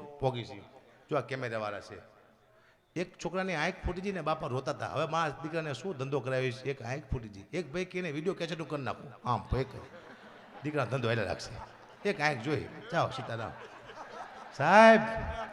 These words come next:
આવા ધંધા કરાય એક આંખના. હા, બે આંખની જરૂર જ નથી. Thank you મીડિયાવાળાઓ. હા, વાહ. બસ,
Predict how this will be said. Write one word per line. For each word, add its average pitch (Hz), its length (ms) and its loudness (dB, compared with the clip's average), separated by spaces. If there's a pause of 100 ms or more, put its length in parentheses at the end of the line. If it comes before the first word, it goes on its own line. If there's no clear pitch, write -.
(420)
આવા 160 220 10
ધંધા 143 320 6
કરાય 127 280 6
એક 123 260 4
આંખના. 113 320 2 (2000)
હા, 110 100 -2
બે 123 260 0
આંખની 120 160 0
જરૂર 127 280 6
જ 117 40 -2
નથી. 104 320 0 (100)
Thank 147 280 2
you 143 80 0
મીડિયાવાળાઓ. 127 580 8 (1700)
હા, 110 360 4 (760)
વાહ. 123 280 4 (1900)
બસ, 156 300 8